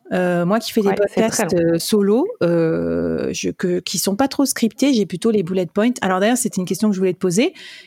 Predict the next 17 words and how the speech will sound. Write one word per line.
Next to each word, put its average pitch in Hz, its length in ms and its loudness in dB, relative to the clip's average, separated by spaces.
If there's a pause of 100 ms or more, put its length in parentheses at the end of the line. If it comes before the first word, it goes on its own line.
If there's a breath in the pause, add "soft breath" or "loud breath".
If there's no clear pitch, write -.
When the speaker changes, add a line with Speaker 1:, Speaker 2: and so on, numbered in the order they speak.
(120)
Speaker 1:
Toi, 269 120 4
c'est 262 120 4
Speaker 2:
Mm. 180 100 -2
Speaker 1:
du 175 80 -6
par 196 180 0
cœur 370 200 2
ou 247 80 2
pas ? 247 180 0
Parce 202 180 0
que 220 220 2
v-, 196 160 -8
rapport 233 320 0
à 226 80 4
Isaac 214 360 0
Getz, 226 320 0
notre 180 360 -2
ami, 208 280 2